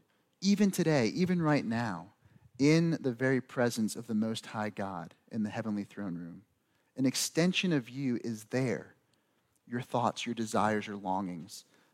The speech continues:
in God's own presence. Or, how about this? Have you ever participated in communion?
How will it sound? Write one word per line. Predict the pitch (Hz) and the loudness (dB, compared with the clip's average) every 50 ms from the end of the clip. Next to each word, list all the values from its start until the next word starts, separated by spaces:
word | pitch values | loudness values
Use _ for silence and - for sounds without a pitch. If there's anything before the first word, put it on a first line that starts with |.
| _ - | _ -8
in | 117 110 101 | -6 -4 0
God's | 113 104 107 107 - | 2 4 4 4 2
own | - 110 104 101 | 0 -4 -4 -4
presence. | - - 101 87 82 - 76 76 - - - - - - - _ _ _ _ _ _ _ _ _ _ _ _ _ _ _ _ _ _ _ _ _ _ _ - - - _ _ - | -4 -2 -2 -2 -2 -2 -8 -12 -12 -12 -14 -16 -16 -18 -20 _ _ _ _ _ _ _ _ _ _ _ _ _ _ _ _ _ _ _ _ _ _ _ -20 -20 -20 _ _ -8
Or, | 135 147 147 131 117 113 117 110 | -4 0 4 4 6 4 4 2
how | - 143 | 2 0
about | 127 135 127 - | 2 2 2 2
this? | 123 107 85 - - - - - _ _ _ _ _ _ _ _ _ _ _ _ - | 0 0 0 0 -4 -12 -12 -14 _ _ _ _ _ _ _ _ _ _ _ _ -8
Have | - 131 | -4 0
you | 185 214 185 | 4 6 6
ever | 175 175 180 170 - - _ _ _ _ _ | 8 6 6 2 2 -18 _ _ _ _ _
participated | - 131 - - 143 - 151 - - 147 143 143 139 123 | -6 -6 -2 -2 -2 -2 -2 2 4 6 8 8 6 4
in | - 127 120 117 | 4 0 0 0
communion? | - - 95 98 107 113 127 139 135 143 139 | 0 -2 -4 -2 0 0 0 0 -2 -4 -6